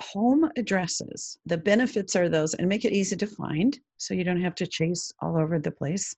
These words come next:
to find <laughs> it. But also when it's time for you to do some kind of promotion, you wanna be sure that you have that contact info easily accessible. And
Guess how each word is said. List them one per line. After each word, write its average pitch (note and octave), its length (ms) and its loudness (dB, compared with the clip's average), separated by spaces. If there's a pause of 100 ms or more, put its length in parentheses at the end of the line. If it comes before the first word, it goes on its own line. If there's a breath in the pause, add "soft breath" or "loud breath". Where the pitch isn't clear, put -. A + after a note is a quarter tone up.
to G3+ 100 4
find D#3 300 2
<laughs> - 160 0
it. G3 200 8 (140)
But G#3+ 160 6
also G#3 840 4
when G3 640 2
it's - 240 -4
time G3+ 360 -2
for F#3+ 180 -6
you F3 280 -2
to - 160 -8
do E3+ 200 0
some E3+ 280 0
kind D#3+ 200 0
of D#3 100 0
promotion, D4+ 640 2
you - 180 0
wanna A3+ 280 6
be A3+ 180 2
sure G#3+ 300 4
that F#3+ 220 4
you F3+ 340 -2
have E3+ 460 0 (180)
that E3+ 240 -2
contact G#3 500 -2
info E3 640 0
easily F3 680 2 (100)
accessible. - 760 -2 (160)
And F3 280 6